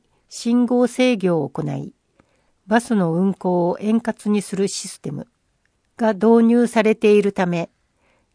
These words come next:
急行のバスもスムーズに往来でき、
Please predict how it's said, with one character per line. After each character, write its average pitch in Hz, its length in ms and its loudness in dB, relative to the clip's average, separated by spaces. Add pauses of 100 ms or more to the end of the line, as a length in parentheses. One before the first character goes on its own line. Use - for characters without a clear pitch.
急 254 260 2
行 254 280 2
の 254 120 2
バ 240 140 2
ス - 120 -8
も 170 120 -2
ス - 160 -4
ム 254 220 4
ー - 20 -4
ズ 196 140 -2
に 170 140 -2
往 180 220 0
来 180 220 0
で 175 120 -6
き、 - 240 -20